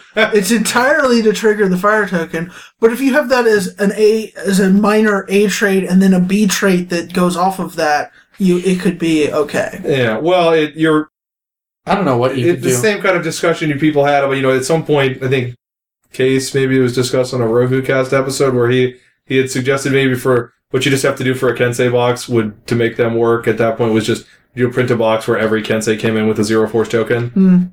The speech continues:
Speaker 2: weapon token. I, I mean, it's
Speaker 3: Maybe
Speaker 2: it
Speaker 3: if you get a box that spits out a fire token every turn and does nifty things to fire tokens,
Speaker 2: Yeah,
Speaker 3: I
Speaker 2: you
Speaker 3: don't
Speaker 2: could
Speaker 3: know.
Speaker 2: have limited, give somebody a fire token.
Speaker 3: And then
Speaker 2: That
Speaker 3: maybe battle,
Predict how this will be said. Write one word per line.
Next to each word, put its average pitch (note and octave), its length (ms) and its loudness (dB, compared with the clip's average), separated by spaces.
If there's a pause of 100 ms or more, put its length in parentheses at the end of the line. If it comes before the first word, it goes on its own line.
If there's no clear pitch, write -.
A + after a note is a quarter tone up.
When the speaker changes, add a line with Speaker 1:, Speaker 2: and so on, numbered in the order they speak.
Speaker 2:
weapon A#2 260 0
token. B2+ 560 0
I, B2+ 120 0
I C3 100 -2
mean, C3 180 0
it's B2 260 -2 (380)
Speaker 3:
Maybe D3+ 280 0
Speaker 2:
it - 20 0
Speaker 3:
if D3+ 140 -2
you C3 40 -4
get C#3+ 120 0
a B2+ 40 -2
box B2+ 340 -2
that A#2 180 -8
spits - 440 -4
out A#2+ 160 0
a A#2 60 -2
fire B2 340 -2
token B2 320 -2
every B2 260 0
turn A#2+ 360 0
and A2 240 -8 (380)
does A2+ 200 -2
nifty A#2+ 280 -4
things A#2 260 -2
to B2 100 -4
fire - 240 0
tokens, A3 200 -4
Speaker 2:
Yeah, A#3 80 2
Speaker 3:
I A#3 40 2
Speaker 2:
you A#3 120 2
Speaker 3:
don't B3+ 80 -4
Speaker 2:
could A#3+ 80 0
Speaker 3:
know. G#3 100 2
Speaker 2:
have F3 80 -10
limited, F3 380 -2
give D#3+ 140 0
somebody D3+ 260 0
a C#3+ 40 2
fire C#3+ 300 0
token. D3+ 560 -2
Speaker 3:
And C3 160 -2
then C#3 60 0
Speaker 2:
That D3 100 2
Speaker 3:
maybe C#3 420 -2
battle, B2+ 500 -2